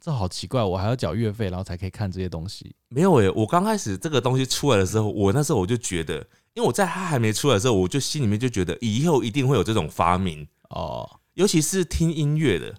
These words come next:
Speaker 1: 哦，哦，哦。
Speaker 2: 因为我很喜欢听音乐嘛，然后以前我都会买很多很多的C D。
Speaker 1: 嗯。<laughs>
Speaker 2: 你知道，我不知道有一个东西你知不知道？
Speaker 1: 嗯。
Speaker 2: 你应该有经历过那个阶段，但是因为那个阶段太短了，你觉得你可能没有去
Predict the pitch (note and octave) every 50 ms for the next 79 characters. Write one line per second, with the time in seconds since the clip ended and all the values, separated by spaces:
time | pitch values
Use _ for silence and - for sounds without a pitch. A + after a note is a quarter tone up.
0 | _ _ _ - A2 G#2+ G2 G2 G2+ F#2 F2+ - C4+ B3 A#3 A3 F3+ D#3+ D#3+ D3+
1 | A#2 G#2 A2 B2 - A#2+ A#2 A#2 A#2 A#2 A#2+ G#2 E2+ C2+ G#1+ - - _ _ _
2 | - B2 D3 F3 C3 A2+ G2+ - A2 G2+ G#2 G2 A#2+ B2 B2+ B2+ A2 E2 D#2 -
3 | - G2+ G2 F#2 F2+ F2+ G2+ A#2+ B2+ B2 G2 G2+ G2+ F#2 F2 - - - F2+ F2
4 | F2 D#2+ - F2 D#2 D#2 F2 - C3+ A#2 - _ _ _ _ C#3 D3 A3+ B3+ -
5 | - - _ _ _ _ - A#2 A#2+ G3 B3+ A3 A2 G#2 C3 C#3+ A#2+ C3+ C3+ C#3+
6 | - C#3+ B2 G2 D#2+ - - F#2+ G2 F2+ F#2+ E2 C#2+ C#2+ - - G#2+ G#2 G2 F2
7 | F#2 C3 C3+ D#3 F#3+ A3 G3 B2 A2 - C#3+ D3 D3 C#3 D3 C#3 D3 C3 G#2+ F#2+
8 | A2+ G#2+ A2+ G#2+ G2 D#3+ E3 E3 F#3+ F#3 F#3 F3 F3 F3+ D3+ C3 C#3+ C#3 D3 C3
9 | - - - F3 D3+ A2+ F#2+ - F#2 D#2+ C#2+ D2 D#2 E2 F#2+ A#2 D#3 E3 C#3 C3
10 | - G2 F2+ E2 E2 E2+ - _ _ _ _ _ _ - C3 C#3+ A#2+ G2 - -
11 | A#2+ A2 G#2 F2+